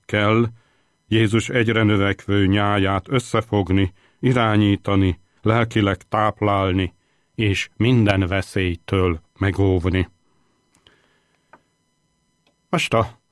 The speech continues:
evangéliumi szakaszon elmélkedve, illetve ezen elmélkedés után adjunk hálát az Úrnak,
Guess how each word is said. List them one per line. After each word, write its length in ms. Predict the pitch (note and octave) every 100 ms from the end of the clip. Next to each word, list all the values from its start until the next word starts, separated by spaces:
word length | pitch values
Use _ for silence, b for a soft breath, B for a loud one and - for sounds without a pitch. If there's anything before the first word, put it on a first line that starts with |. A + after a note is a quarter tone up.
| _ _
evangéliumi 680 | - A2 G#2+ G#2 G2+ G2+ G2+
szakaszon 600 | F#2+ A#2 A#2 G#2+ - G2+
elmélkedve, 880 | G2 A2 A2 G#2+ G2+ - G2+ G2 G#2+
illetve 400 | G#2+ G#2+ G#2+ G#2
ezen 240 | G#2 G#2
elmélkedés 840 | G#2 G2+ G2 F#2 - F#2+ F#2+ F#2 -
után 540 | G#2 G2+ G2 G#2 F#2+ b b b
adjunk 360 | D#3+ G2+ G#2 G2
hálát 540 | G2 G2+ G2 F#2+ -
az 160 | F#2 -
Úrnak, 600 | G2 G2 G2 F2+ -